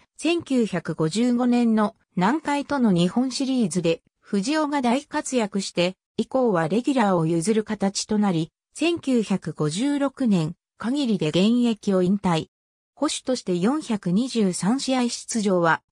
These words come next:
エヌピービーの外国人選手として最多である。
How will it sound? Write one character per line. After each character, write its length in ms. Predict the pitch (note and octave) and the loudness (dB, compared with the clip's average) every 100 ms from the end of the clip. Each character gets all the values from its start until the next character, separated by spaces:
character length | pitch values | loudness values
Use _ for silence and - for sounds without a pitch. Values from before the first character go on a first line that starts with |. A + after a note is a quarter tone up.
| _ | _
エ 140 | F3 | -2
ヌ 120 | G#3+ | 0
ピ 280 | C#4+ D4 C#4+ | -2 -2 -2
ー 20 | |
ビ 220 | B3+ D4+ C4+ | 0 0 0
ー 40 | |
の 120 | G3+ | 0
外 240 | D#3+ D#3+ A#3+ | 2 0 0
国 280 | C4+ C4 | -2 -2
人 220 | A#3+ B3+ B3 | -2 -2 -2
選 220 | D4 C#4+ | -4 -6
手 160 | A3+ | -6
と 120 | - G3+ | -4 -6
し 100 | - | -4
て 120 | F3 | -6
最 260 | - D#3+ | -2 -4
多 160 | F#3 G#3+ | -2 -2
で 140 | G#3 | 0
あ 100 | F#3 | 0
る。 160 | C#3+ C#3+ | -2 -8